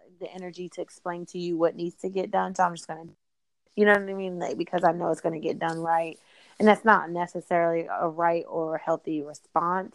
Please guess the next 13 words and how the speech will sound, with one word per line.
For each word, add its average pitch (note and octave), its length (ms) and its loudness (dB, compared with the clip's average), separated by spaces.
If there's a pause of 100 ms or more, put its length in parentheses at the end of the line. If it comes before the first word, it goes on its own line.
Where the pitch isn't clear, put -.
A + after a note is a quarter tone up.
(140)
to G#3+ 180 4
it, G#3 120 2
but F3+ 80 2
I E3+ 100 4
think F3+ 320 -6
that D#3+ 300 2 (200)
just G#3+ 160 2
speaking F#3+ 300 0
to F3+ 120 4
a E3 80 10
lot D#3 260 2
of E3 100 -2
females, F3+ 760 -2